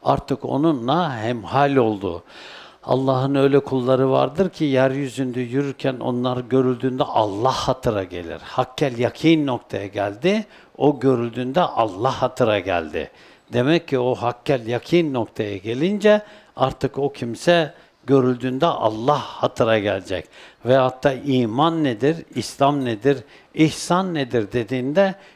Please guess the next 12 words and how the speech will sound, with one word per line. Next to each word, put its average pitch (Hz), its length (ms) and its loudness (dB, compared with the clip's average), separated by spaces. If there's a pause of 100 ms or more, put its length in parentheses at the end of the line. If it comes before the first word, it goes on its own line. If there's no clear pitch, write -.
ihsan 147 540 0
zirve 123 460 4
oldu. 104 500 0 (300)
Allah'ı 117 580 0
görüyormuşçasına 127 1300 2 (300)
ibadet 127 580 2
etmen, 113 440 -4
amel 117 380 2
etmen, 110 420 -4 (200)
Allah'ı 117 480 -2
görüyormuşçasına 127 1300 0 (460)
yaşamandır. 120 840 0